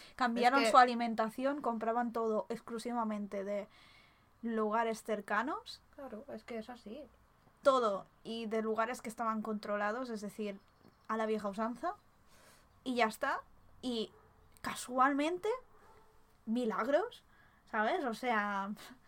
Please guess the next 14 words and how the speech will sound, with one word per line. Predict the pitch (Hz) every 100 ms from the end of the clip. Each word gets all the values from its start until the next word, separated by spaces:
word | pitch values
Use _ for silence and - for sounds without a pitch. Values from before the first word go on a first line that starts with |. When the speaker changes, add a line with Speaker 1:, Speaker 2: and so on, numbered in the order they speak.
| - - -
Speaker 1:
vamos, | 220 240 349 453 - - _ _ _ _ _ -
casualmente | - 339 392 381 370
se | 359
quedó | 359 349
embarazada. | 349 349 349 370 233 220 - -
Speaker 2:
¿Tú | 220
te | 330
crees | 320
que | 277
yo | 262
le | 254
ten-, | 233 220
que | 208 240
yo, | 202 247 233